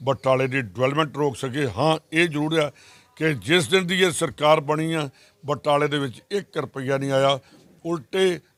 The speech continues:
ਲੋਕਾਂ ਕੋਲੋਂ ਜਿਹੜੇ ਇੱਥੇ ਪਏ ਸੀ ਇਹਨਾਂ ਕੋਲ ਪੈਸੇ ਕਮੇਟੀ 'ਚ ਜਾਂ ਕਾਰਪੋਰੇਸ਼ਨ 'ਚ,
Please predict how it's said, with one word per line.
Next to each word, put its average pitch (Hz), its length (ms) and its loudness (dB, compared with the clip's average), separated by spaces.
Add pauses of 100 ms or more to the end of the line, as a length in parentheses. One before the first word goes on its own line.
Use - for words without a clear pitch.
(160)
ਲੋਕਾਂ 147 560 -2
ਕੋਲੋਂ 143 360 -4
ਜਿਹੜੇ 135 200 -2
ਇੱਥੇ 131 180 -6
ਪਏ 147 320 2
ਸੀ 147 140 -4
ਇਹਨਾਂ 147 160 -2
ਕੋਲ 139 140 -6
ਪੈਸੇ 131 400 -6
ਕਮੇਟੀ 127 440 -8
'ਚ 117 200 -8 (420)
ਜਾਂ 131 140 0
ਕਾਰਪੋਰੇਸ਼ਨ 135 600 -2
'ਚ, 107 100 -12